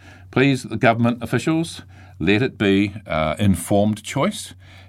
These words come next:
And I don't think anyone who speaks out against vaccination should, in fact, be penalised in the slightest. It's just there are a number of different opinions, and it really depends on the case itself. Are you feeding your child good food?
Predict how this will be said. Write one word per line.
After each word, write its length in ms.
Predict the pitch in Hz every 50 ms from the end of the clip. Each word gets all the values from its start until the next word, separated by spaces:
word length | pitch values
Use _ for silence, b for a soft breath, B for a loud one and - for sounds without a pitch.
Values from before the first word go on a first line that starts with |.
| B B
And 320 | - - 87 90 92 90 87
I 120 | 90 95
don't 200 | 95 98 107 98
think 160 | - 104 101
anyone 280 | 101 110 135 147 139 113
who 80 | 95 82
speaks 360 | - - - 113 113 - -
out 180 | 90 87 82
against 400 | 90 87 95 107 147 220 - -
vaccination 580 | - 92 76 - - 92 85 87 90 - - 98
should, 240 | - - 113 104 -
in 120 | 92 90
fact, 340 | 85 - 85 71 - - -
be 280 | 85 80 80 76 80 -
penalised 640 | - - 95 92 90 80 69 64 65 69 - - - -
in 80 | 76
the 80 | 69 -
slightest. 520 | - - 78 67 - - 175 220 - - - B B B B B B B B
It's 120 | 76 73
just 240 | - - 78 - -
there 240 | - 78 76 73 -
are 300 | 73 73 73 71 73 76 B B B B B B B B B B -
a 80 | 101
number 500 | 104 98 98 110 120 123 120 120 117 117
of 120 | 117 110 101
different 320 | 113 107 - - 87 85
opinions, 560 | 90 - - - 135 139 139 135 135 135 127 -
and 160 | - 92 90
it 120 | 85 - - _
really 280 | - 101 127 156 196 196
depends 420 | 131 - - - 113 107 104 101
on 140 | 95 82 87
the 80 | 78 80
case 360 | - - - 113 123 - -
itself. 460 | 62 - - - 101 69 67 71 - B B B B B B B B B B -
Are 200 | 120 156 208 -
you 180 | 180 160 165
feeding 340 | 151 - 151 135 131 127 117
your 180 | 113 117 123 123
child 500 | - - 85 90 101 127 143 143 - -
good 180 | - 107 104
food? 420 | - 127 135 123 87 73 65 -